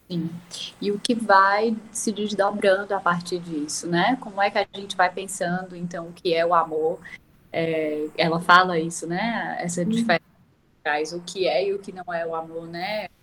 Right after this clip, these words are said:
Speaker 1: Sobre o que é o cuidado, o que é o amor, enfim.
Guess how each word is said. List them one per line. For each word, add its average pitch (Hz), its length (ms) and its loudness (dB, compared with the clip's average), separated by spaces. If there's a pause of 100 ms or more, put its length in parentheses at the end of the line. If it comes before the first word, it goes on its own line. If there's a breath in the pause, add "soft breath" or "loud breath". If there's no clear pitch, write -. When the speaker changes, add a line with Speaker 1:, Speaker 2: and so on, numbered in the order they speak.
(140)
Speaker 1:
Sobre 170 260 -6
o 170 40 -6
que - 160 -2
é 151 40 4
o 165 80 4
cuidado, 160 680 -2
o 160 60 -8
que - 140 -20
é 156 60 -10
o 156 100 -10
amor, 160 380 -4
enfim. 170 480 -6